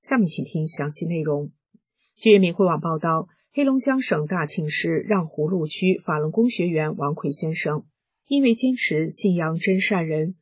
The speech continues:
屡次被中共当局绑架、非法关押，遭酷刑折磨，身心受到极大伤害与摧残。二零二二年十二月二十二日，王奎含冤离世，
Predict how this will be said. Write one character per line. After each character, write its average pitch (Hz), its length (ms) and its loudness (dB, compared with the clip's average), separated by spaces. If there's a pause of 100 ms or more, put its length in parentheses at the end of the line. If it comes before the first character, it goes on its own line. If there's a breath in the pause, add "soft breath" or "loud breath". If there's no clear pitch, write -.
(120)
屡 190 200 4
次 220 220 4
被 185 200 2
中 170 200 -2
共 160 180 -4
当 175 160 -4
局 160 180 -4
绑 147 220 -4
架、 165 360 0 (120 soft breath)
非 190 220 4
法 151 180 -2
关 190 240 0
押， 202 380 0
遭 185 320 2
酷 - 200 -2
刑 160 220 -4
折 165 240 -2
磨， 147 340 -2 (280)
身 190 280 2
心 202 300 2
受 175 220 -2
到 160 200 -2
极 156 220 -6
大 214 200 0
伤 170 280 -2
害 165 180 -4
与 147 120 -2
摧 208 280 0
残。 156 360 -4 (340)
二 208 100 6
零 180 200 2
二 208 120 0
二 170 120 0
年 156 280 -4
十 - 200 0
二 208 120 2
月 185 120 4
二 175 120 -2
十 151 160 -6
二 165 220 -2
日， 160 300 -2 (240)
王 202 180 4
奎 165 300 -2
含 156 240 -4
冤 196 180 0
离 147 160 -2
世， 151 380 -4